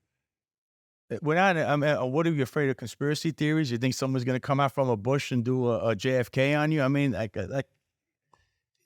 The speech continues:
you gotta, like, y-, you can't be afraid. That's what I'm trying to say. You can't be afraid to, to do something. I, I, look, I filed a, uh, a complaint yesterday against Eric Adams,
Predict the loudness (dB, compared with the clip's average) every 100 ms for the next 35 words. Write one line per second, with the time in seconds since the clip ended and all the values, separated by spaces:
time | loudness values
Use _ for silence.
0 | -12 -6 0 4 4 4 4 2 -2 -18
1 | _ _ _ _ _ _ -20 _ -20 -20
2 | _ _ _ _ _ _ -6 -2 0 0
3 | 2 0 0 2 2 4 0 -2 0 0
4 | 0 -2 -4 -4 -4 -6 -4 -2 0 0
5 | -2 0 0 0 -2 -2 -4 -2 0 4
6 | 2 2 -6 -4 -4 -4 -4 -6 -2 -2
7 | 0 -2 2 2 4 0 -4 -2 2 2
8 | 0 -6 _ _ _ -6 -4 -6 -2 0
9 | 2 0 2 0 2 -2 -2 0 0 2
10 | 2 2 0 -6 -14